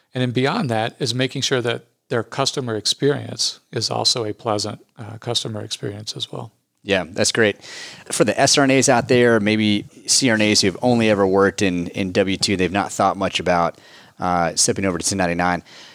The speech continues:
Speaker 2: Ten ninety-nine does not necessarily mean independent practice.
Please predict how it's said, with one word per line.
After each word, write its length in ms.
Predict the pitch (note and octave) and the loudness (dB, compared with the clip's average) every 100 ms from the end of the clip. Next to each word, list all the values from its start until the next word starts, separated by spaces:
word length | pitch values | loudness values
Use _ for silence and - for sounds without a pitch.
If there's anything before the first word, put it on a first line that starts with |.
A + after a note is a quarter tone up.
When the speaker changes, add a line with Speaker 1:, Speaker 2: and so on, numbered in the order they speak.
| - | -6
Speaker 2:
Ten 120 | - G3+ | 0 2
ninety-nine 360 | G#3 C3 A#2+ | 4 4 2
does 120 | F#2+ | 0
not 300 | G2+ A2+ A2 | 0 0 0
necessarily 800 | C3 A2+ - - D3 D3 G#2 F#2 | 0 0 2 4 6 6 4 2
mean 580 | F2+ F#2 F#2 F2 E2+ D#2+ - _ _ _ _ _ | 2 0 0 0 -2 -8 -14 _ _ _ _ _
independent 440 | C3 G2+ F2+ E2 - | -2 -2 -2 -6 -2
practice. 580 | C#2+ - - - - | -2 -2 -2 0 0